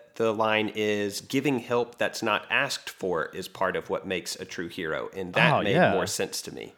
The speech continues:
Speaker 2: That's a really much better way of saying that. That's, that, that's so much better. I can't believe they didn't go with that.
Speaker 1: Yeah, it, it is a, it, there's a, there's a large disparity between those two, those
Speaker 2: Yeah,
Speaker 1: two lines.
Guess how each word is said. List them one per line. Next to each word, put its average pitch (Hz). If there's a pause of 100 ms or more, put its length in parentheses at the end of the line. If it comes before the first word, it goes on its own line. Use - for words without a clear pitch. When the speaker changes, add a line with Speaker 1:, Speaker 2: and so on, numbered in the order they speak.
(200)
Speaker 2:
That's 233
a 233
really 139 (220)
much 135
better 135
way 120
of 101
saying 113
that. 85
That's, -
that, 160
that's 180
so 262
much 143
better. 98
I 131
can't 175
believe 156
they 143
didn't 135
go 123
with 101
that. 113 (400)
Speaker 1:
Yeah, 147
it, 139
it 151
is 156
a, 131
it, 127
there's 143
a, 117 (120)
there's 135
a 113
large 110
disparity 110
between 98
those 98
two, 95 (260)
those 107
Speaker 2:
Yeah, 202
Speaker 1:
two 170
lines. 92